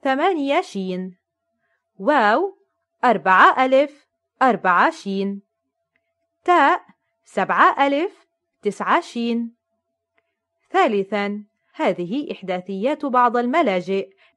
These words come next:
التي يمكن لابن السلطان أن يختبئ بها إذا خلص الأميرة:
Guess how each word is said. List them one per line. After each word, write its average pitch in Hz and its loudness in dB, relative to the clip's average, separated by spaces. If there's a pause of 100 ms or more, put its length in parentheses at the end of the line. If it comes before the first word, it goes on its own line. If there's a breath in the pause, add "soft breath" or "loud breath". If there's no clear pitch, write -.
(140)
التي 190 -2
يمكن 196 -4
لابن 277 -6
السلطان 294 -2
أن 202 -4
يختبئ 202 -4
بها 285 -2
إذا 185 -2
خلص 185 -4
الأميرة: 214 -2